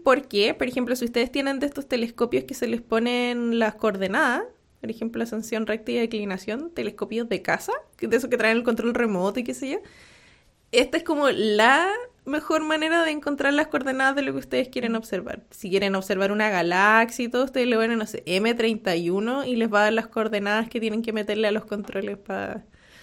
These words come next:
pa mover el telescopio. Entonces, es como súper útil, no solamente a nivel profesional, que siempre nos saca de apuro en términos de coordenadas, de magnitudes, de papers escritos sobre el objeto, etcétera, sino que también como para cosas de casa <laughs> igual sirve.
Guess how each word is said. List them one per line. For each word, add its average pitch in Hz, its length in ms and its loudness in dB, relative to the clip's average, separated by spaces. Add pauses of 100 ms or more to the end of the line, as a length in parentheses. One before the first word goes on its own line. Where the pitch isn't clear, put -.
(240)
pa 202 80 -4
mover 196 220 -2
el 190 120 -8
telescopio. - 440 -8
Entonces, 196 400 -4
es - 60 -8
como 214 260 -2
súper 220 320 2
útil, 247 240 2
no 240 120 4
solamente 247 460 2
a 269 60 2
nivel 214 240 2
profesional, 240 520 2
que 254 120 -4
siempre 233 360 2
nos 262 160 0
saca 240 300 2
de 240 80 4
apuro 240 600 2
en 226 180 -8
términos 220 460 0
de 214 80 2
coordenadas, 185 560 2
de 196 80 2
magnitudes, 185 760 2
de 185 140 2
papers 185 500 -2
escritos 196 500 -6
sobre 190 260 -4
el 190 60 -2
objeto, 190 420 -4
etcétera, 196 340 -6
sino 214 240 -2
que 247 80 2
también 202 300 -2
como 214 260 -4
para 208 120 -4
cosas 226 280 -2
de 208 100 -2
casa 233 420 -2
<laughs> - 1300 -2
igual 247 260 4
sirve. 220 500 -6